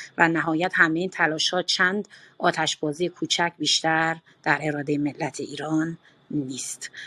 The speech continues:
اه، خانم غزاله چلاوی، اگر اسمشون رو درست بگم، اه، دختر جوانی بودن که متولد سال شصت و هشت بودن و دیشب با گلوله مستقیمی که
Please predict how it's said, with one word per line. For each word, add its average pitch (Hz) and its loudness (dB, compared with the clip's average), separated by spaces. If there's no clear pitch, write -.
اه، 170 6
خانم 202 2
غزاله 190 4
چلاوی، 190 0
اگر 165 -2
اسمشون 175 -4
رو 160 0
درست 160 -2
بگم، 170 2
اه، 160 6
دختر 190 6
جوانی 190 6
بودن 196 0
که 190 -6
متولد 165 -2
سال 190 -2
شصت 175 2
و 151 -2
هشت 170 -2
بودن 196 0
و 175 0
دیشب 175 0
با 190 2
گلوله 170 -2
مستقیمی 180 -6
که 190 -2